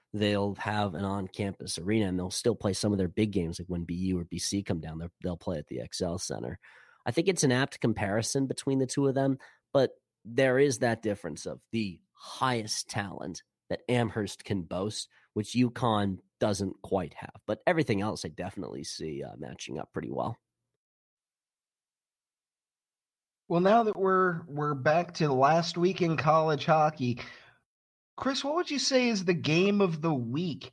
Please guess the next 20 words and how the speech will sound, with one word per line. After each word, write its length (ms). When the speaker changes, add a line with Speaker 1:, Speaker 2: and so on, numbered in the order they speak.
Speaker 2:
Because 320
there 100
were 200
a 60
lot 420
of 140
contenders 680
for 180
that, 240
I 140
think. 200
There 140
were 140
some 420
really 360
good 260
hockey 440
games 400
this 220
w-, 180